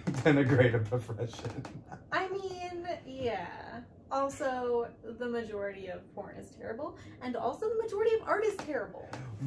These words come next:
Speaker 1: The majority of most things are terrible,
Speaker 2: Right.
Speaker 1: right? Like, that's what makes the great things great.
Speaker 2: Absolutely.
Speaker 1: Yeah.
Speaker 2: And it's also just so niche, right? There's anything you make, if you enjoy making it, someone wants to consume it.
Speaker 1: If,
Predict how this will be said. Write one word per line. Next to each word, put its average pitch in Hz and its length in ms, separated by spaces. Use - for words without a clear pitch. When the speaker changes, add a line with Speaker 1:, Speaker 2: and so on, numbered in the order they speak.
Speaker 1:
The 175 120
majority 277 380
of 277 100
most 180 360
things 139 320
are 101 120
terrible, 101 280
Speaker 2:
Right. 508 220
Speaker 1:
right? 143 240
Like, 139 180
that's 156 200
what 160 180
makes 143 280
the 139 80
great 127 300
things 113 280
great. 95 280
Speaker 2:
Absolutely. 370 840
Speaker 1:
Yeah. - 240
Speaker 2:
And 311 120
it's 403 120
also 415 320
just 381 240
so 349 340
niche, 359 420
right? 262 220
There's 302 160
anything 415 540
you 339 140
make, 240 380
if 254 180
you 320 220
enjoy 294 340
making 302 380
it, 320 180
someone 247 500
wants 190 200
to - 80
consume - 340
it. - 100
Speaker 1:
If, 156 260